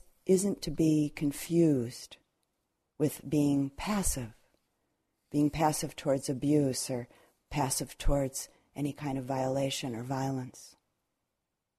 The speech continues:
We may be able to forgive the actor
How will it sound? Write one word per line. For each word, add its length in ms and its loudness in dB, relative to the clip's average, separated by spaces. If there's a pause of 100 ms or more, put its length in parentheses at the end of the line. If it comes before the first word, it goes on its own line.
(1900)
We 120 4
may 180 6
be 180 6
able 180 6
to 140 -4
forgive 560 2 (120)
the 220 -2
actor 540 -8